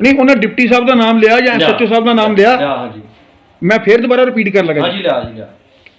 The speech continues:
Speaker 1: ਕਿ ਡਿਪਟੀ ਸਾਹਿਬ ਦਾ ਜਾਂ ਐਸ ਐਚ ਓ ਸਾਹਿਬ ਦਾ ਨਾਮ ਲਿਆ?
Speaker 2: ਲਿਆ ਉਹਨਾਂ ਨੇ, ਉਹਨਾਂ ਕਹਿੰਦਾ ਵੀ ਉਹਨਾਂ ਦਾ ਆਰਡਰ ਹੈ ਮੈਨੂੰ।
Speaker 1: ਅੱਛਾ।
Speaker 2: ਹਾਂ, ਚਲੋ ਠੀਕ ਹੈ ਜੀ। ਮੈਂ ਉਸ ਤੋਂ ਬਾਅਦ ਸਮਾਂ
Speaker 1: ਪਹੁੰਚੇ ਆ, ਪਰ ਕਾਹਦਾ ਪਰਚਾ ਕਿਹਾ ਉਹਨੇ ਤੁਹਾਡੇ ਕਰੋ?
Speaker 2: ਐਨ ਡੀ ਪੀ ਐਸ ਦਾ।
Speaker 1: ਐਨ ਡੀ ਪੀ ਐਸ ਦਾ ਜੀ?
Speaker 2: ਹਾਂਜੀ।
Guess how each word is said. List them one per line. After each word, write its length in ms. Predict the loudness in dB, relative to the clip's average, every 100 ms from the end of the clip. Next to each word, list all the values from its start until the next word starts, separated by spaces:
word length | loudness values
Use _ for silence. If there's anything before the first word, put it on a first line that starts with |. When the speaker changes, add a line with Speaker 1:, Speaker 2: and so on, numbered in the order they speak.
| _
Speaker 1:
ਕਿ 140 | -4 0
ਡਿਪਟੀ 320 | 0 0 0
ਸਾਹਿਬ 260 | 2 2
ਦਾ 140 | 2 2
ਜਾਂ 160 | 2
ਐਸ 120 | -2 -4
ਐਚ 140 | -4
ਓ 20 |
ਸਾਹਿਬ 160 | -2 0
ਦਾ 80 | 0
ਨਾਮ 160 | 0
ਲਿਆ? 200 | 2 0
Speaker 2:
ਲਿਆ 160 | 0 0
ਉਹਨਾਂ 280 | 0 -2 -6
ਨੇ, 60 |
ਉਹਨਾਂ 140 | -6 -4
ਕਹਿੰਦਾ 240 | -4 -4
ਵੀ 100 | -6
ਉਹਨਾਂ 160 | -6 -4
ਦਾ 60 |
ਆਰਡਰ 220 | -4 -4 -8
ਹੈ 60 |
ਮੈਨੂੰ। 220 | -12 -14 -20 -16 -8
Speaker 1:
ਅੱਛਾ। 220 | -8 -6 -12 -14 -20 -20
Speaker 2:
ਹਾਂ, 120 | -18
ਚਲੋ 220 | -18 -16 -18
ਠੀਕ 260 | -16 -14
ਹੈ 60 | -14
ਜੀ। 120 | -10
ਮੈਂ 220 | -10 -10 -14 _ _ _ _ -20 -20 _
ਉਸ 120 | -14
ਤੋਂ 120 | -10 -4
ਬਾਅਦ 220 | -4 -2
ਸਮਾਂ 340 | -4 -4 -6 -8 -12
Speaker 1:
ਪਹੁੰਚੇ 300 | -10 -4 -4
ਆ, 220 | -4 -10 -14 _ _
ਪਰ 100 | -8
ਕਾਹਦਾ 300 | -6 -4 -4
ਪਰਚਾ 320 | -4 -4 -4 -4
ਕਿਹਾ 160 | -4
ਉਹਨੇ 160 | -4 -6
ਤੁਹਾਡੇ 260 | -8 -10
ਕਰੋ? 200 | -14 -18 -20 _ _ _ _ _ _
Speaker 2:
ਐਨ 120 | -8 -8
ਡੀ 60 |
ਪੀ 120 | -8
ਐਸ 80 | -12
ਦਾ। 200 | -12 -18 -20 _ _ _
Speaker 1:
ਐਨ 120 | -6 -4
ਡੀ 100 | -4
ਪੀ 120 | -4
ਐਸ 100 | -2
ਦਾ 120 | -2
ਜੀ? 120 | -4 -8 -16
Speaker 2:
ਹਾਂਜੀ। 320 | -16 -16 -20